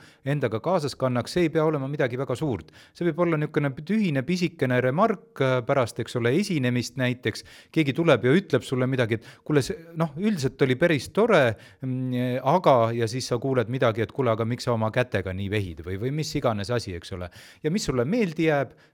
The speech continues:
Meelde jääb see, et, et sa vehkisid juma-, õu-, õudselt oma kätega ja, ja muust ettekandest või mis sa seal muud tegid, nagu meelde suurt midagi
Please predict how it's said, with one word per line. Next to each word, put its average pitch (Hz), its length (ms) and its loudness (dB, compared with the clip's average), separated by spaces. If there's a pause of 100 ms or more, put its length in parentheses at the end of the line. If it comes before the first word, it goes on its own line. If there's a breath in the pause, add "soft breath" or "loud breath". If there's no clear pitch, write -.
Meelde 160 320 0
jääb 120 160 0
see, 156 240 4
et, 117 160 -2
et 113 160 -4
sa 127 80 -2
vehkisid 117 480 0
juma-, 131 320 0
õu-, 151 220 -2 (240)
õudselt 151 400 0
oma 120 180 0
kätega 123 540 2 (340 loud breath)
ja, 123 140 4 (180)
ja 117 140 2 (180)
muust 135 400 -4
ettekandest 123 960 -2
või 120 140 -4
mis 113 100 -8
sa 117 80 -4
seal 110 140 -4
muud 143 260 -2
tegid, 104 240 -2
nagu 104 200 -4
meelde 104 280 0
suurt 113 280 -4
midagi 95 280 0